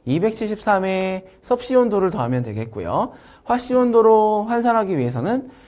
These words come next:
일 점 팔 곱하기 도씨 온도, 일 점 팔 곱하기 도씨 더하기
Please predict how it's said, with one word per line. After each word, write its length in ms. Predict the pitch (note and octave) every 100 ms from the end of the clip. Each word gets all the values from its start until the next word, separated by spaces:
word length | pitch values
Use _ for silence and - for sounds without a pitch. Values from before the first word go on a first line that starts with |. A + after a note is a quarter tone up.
| -
일 180 | - A#3
점 220 | A#3+ A#3 A3+
팔 220 | A#3 G#3+
곱하기 480 | D3+ - C#3+ D3+ D3
도씨 300 | D3+ D3 G3+
온도, 640 | B2+ G#2 F#2+ D#3 B3 - _ _ _ _ _ _ _ _ _ _ _ _ _ _
일 180 | - D3
점 240 | D3+ D3 D3
팔 560 | D3 C3+ C3+ C#3+ D3 - _ _ _ _ _ _ _ _ _ _
곱하기 720 | - - B2 C3 F#3+ A3+ A3 A3+
도씨 640 | A#2 - A#2 C#3 A3 A3+
더하기 720 | C#3 A2 A2 F#3+ B3 B3+ -